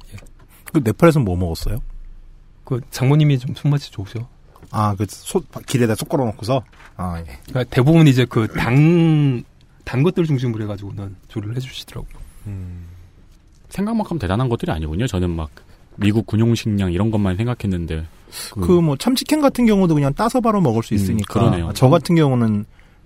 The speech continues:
Speaker 2: 이제 부끄러운 <laughs> 얘기지만은 이제 그 천안함 깔아안고 연평도 포효 갈 때 정말 참치캔을 한 박스 사놨거든요.
Speaker 4: 아.
Speaker 2: 일단 저는 참치캔은 질리지 않고 먹을 수 있는 음식이기도 하고.
Speaker 3: 그 왜 둠스데이 프리퍼러스 말씀해 주셨잖아요. 그 프로그램 보면은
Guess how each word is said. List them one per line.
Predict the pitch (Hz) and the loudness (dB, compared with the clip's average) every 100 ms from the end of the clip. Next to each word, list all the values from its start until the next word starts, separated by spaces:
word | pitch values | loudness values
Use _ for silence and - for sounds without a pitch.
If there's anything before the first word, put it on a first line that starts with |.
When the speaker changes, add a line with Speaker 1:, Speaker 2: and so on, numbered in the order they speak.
| _ _ - - | _ _ -20 -16
Speaker 2:
이제 | 92 | -14
부끄러운 | - - 127 117 | -12 0 2 4
<laughs> | 101 | 2
얘기지만은 | 85 - - 101 98 | -2 -4 -2 -2 -2
이제 | 90 87 87 | -2 -2 -4
그 | 90 90 - - - - - _ - - | -4 -8 -10 -20 -20 -20 -20 _ -20 -8
천안함 | 175 170 151 127 117 | 0 2 2 0 -2
깔아안고 | 139 123 98 92 98 | -2 0 -2 -2 -4
연평도 | 95 113 104 | -2 -2 -4
포효 | 101 123 | 0 0
갈 | 107 95 | 0 -4
때 | 95 | -6
정말 | 95 95 | -2 -2
참치캔을 | - 160 - 139 | 0 -2 -2 0
한 | 117 | 0
박스 | 123 107 | 0 -2
사놨거든요. | 143 143 117 90 87 85 | -2 -2 -2 -2 -2 0
Speaker 4:
아. | 87 85 85 80 80 80 | 0 0 -2 -4 -6 -2
Speaker 2:
일단 | 131 139 120 | 2 4 4
저는 | 107 101 98 - 101 | 4 2 -2 -4 -2
참치캔은 | 175 180 170 156 123 107 - - | 0 0 2 2 2 -2 -6 -4
질리지 | 120 120 101 | 2 2 2
않고 | - | 2
먹을 | 95 110 | 4 2
수 | - | 2
있는 | 110 95 | 2 2
음식이기도 | 101 104 101 113 | 0 0 0 0
하고. | 104 107 95 | 0 0 2
Speaker 3:
그 | 165 | 4
왜 | 170 123 - | 2 0 0
둠스데이 | 160 202 226 | 0 2 0
프리퍼러스 | 190 202 - 175 151 | 2 0 0 0 2
말씀해 | 135 - 123 | 2 2 0
주셨잖아요. | 104 104 107 147 127 - | -2 -4 -6 -6 -8 -4
그 | 139 | -4
프로그램 | - 196 185 190 | 2 2 4 2
보면은 | 147 120 123 175 101 | 2 2 2 0 -4